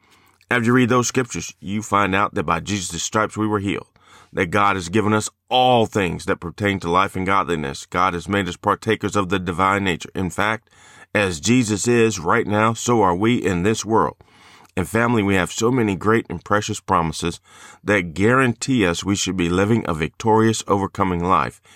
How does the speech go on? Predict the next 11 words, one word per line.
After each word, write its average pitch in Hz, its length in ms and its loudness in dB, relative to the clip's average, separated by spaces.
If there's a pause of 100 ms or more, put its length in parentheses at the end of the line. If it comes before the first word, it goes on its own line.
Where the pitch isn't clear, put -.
(100)
here, 85 380 0 (120)
now, 92 520 0
on 92 220 0
this 87 180 -4
earth. 87 300 -2 (420)
So 98 180 2
if 92 100 0
you 113 200 4
are 110 60 4
not 123 340 4 (340)
healed, 90 400 -2